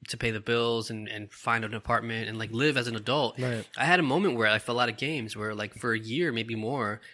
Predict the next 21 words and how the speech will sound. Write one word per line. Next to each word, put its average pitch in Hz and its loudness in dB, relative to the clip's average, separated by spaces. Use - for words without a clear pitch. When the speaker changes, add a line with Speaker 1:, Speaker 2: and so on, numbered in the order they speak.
Speaker 1:
I 123 0
didn't 214 0
play 196 0
games. 180 -2
I, 131 0
Speaker 2:
Right. 113 0
Speaker 1:
I 131 4
played, 156 0
occasionally 160 2
I, 131 4
I 117 -6
would 117 -4
play, 117 0
like, 104 -6
Battlefield 107 -4
with 104 -10
you 127 -2
or 107 -2
something, 104 -10
but, 104 -4
um, 110 0